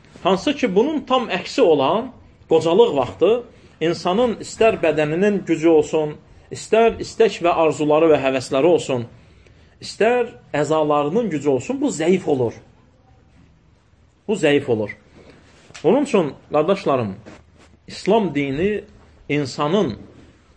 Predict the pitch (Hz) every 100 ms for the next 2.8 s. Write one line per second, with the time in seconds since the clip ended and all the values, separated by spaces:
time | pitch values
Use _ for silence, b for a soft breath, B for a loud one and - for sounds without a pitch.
0 | _ _ 139 151 165 160 180 170 269 185
1 | 170 170 156 170 165 147 123 117 104 -
2 | 247 185 147 147 139 139 214